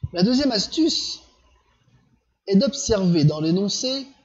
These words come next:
là où les informations que l'on donne sur ce qu'il se passe au rang n plus un. Parfois, ce sera du tout cuit. Il suffira de recopier l'information, euh, ça ira vite.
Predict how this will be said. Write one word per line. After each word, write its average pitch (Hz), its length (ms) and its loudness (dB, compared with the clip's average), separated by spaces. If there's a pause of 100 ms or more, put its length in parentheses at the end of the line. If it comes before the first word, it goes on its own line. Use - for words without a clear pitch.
(220)
là 180 540 -2
où 147 160 2
les 196 460 0
informations 143 880 -6 (540)
que 226 60 2
l'on 233 180 2
donne 247 260 2
sur 214 160 -2
ce 202 140 -4
qu'il 202 180 2
se - 120 0
passe 214 340 -2
au 185 40 -2
rang 208 240 -6 (100)
n 185 300 0
plus 135 380 -2
un. 107 100 -10 (1400)
Parfois, 262 360 0
ce 208 140 -2
sera 240 180 2
du 208 140 8
tout 254 160 6
cuit. 185 320 2 (260)
Il 147 80 -4
suffira 190 380 0
de 170 80 6
recopier 180 320 4
l'information, 180 800 -4
euh, 135 340 -8
ça 143 100 -10
ira 147 140 -4
vite. 131 320 -6